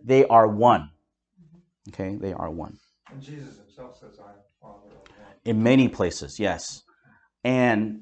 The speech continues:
Speaker 1: if you read the Gospels, um, those are the places where,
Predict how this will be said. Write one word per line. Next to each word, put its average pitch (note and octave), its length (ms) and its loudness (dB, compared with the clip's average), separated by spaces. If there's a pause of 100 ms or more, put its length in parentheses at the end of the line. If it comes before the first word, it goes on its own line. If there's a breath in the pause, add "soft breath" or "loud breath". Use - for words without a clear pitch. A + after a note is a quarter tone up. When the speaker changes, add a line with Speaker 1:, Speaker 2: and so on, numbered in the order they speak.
Speaker 1:
if G2+ 180 -8
you G#2+ 120 -4
read A#2+ 280 -2
the A#2 80 -2
Gospels, F2+ 760 -2 (120)
um, E2 460 -14 (520)
those D3+ 460 0
are D3 100 2
the B2 80 -2
places G2 680 -4
where, F2 520 -2